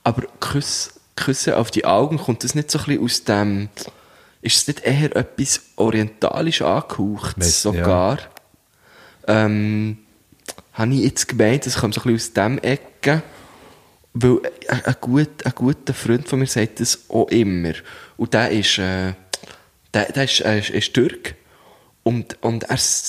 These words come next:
Speaker 1: sagt das immer so in dem, also extra so ein bisschen in dem Slang.
Speaker 2: Mhm.
Speaker 1: Darum könnte es sein, dass es auch so ein bisschen aus,
Speaker 2: Hey, ja.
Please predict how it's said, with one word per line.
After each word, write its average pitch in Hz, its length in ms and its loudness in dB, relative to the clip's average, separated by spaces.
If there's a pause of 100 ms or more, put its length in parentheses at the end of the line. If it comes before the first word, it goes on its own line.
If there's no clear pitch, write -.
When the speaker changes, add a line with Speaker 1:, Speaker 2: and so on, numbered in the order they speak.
(220)
Speaker 1:
sagt 123 320 0
das - 160 0
immer 143 340 0
so 131 340 2
in 113 200 -4
dem, 104 540 -2 (560)
also - 500 -2
extra - 440 0
so - 120 -4
ein - 80 -8
bisschen 123 160 -2
in 104 100 -2
dem 98 240 0
Slang. 95 640 -2
Speaker 2:
Mhm. 107 320 4 (640)
Speaker 1:
Darum 127 300 0
könnte 113 340 0
es - 340 -2 (140)
sein, - 320 -4
dass 117 200 2
es - 220 -2
auch - 180 0
so - 140 0
ein - 60 -6
bisschen 110 200 2
aus, - 180 -4 (300)
Speaker 2:
Hey, 71 360 -6
ja. - 80 -4